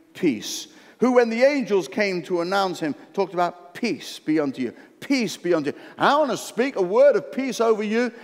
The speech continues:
and all those people that are watching us on the broadcast in many countries around the world right now. God is, wants to be your Jehovah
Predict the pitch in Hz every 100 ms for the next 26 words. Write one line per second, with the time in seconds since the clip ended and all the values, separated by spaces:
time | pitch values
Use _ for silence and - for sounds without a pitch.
0 | 359 139 208 277 240 185 - 277 262 233
1 | 196 196 247 247 226 214 175 180 156 151
2 | 254 269 240 - 185 175 226 247 247 254
3 | 254 254 214 196 233 262 208 208 262 247
4 | - - - 208 202 170 160 135 - -
5 | - 262 311 285 226 254 214 226 180 262
6 | 240 214 196 - 135 254 214 277 285 262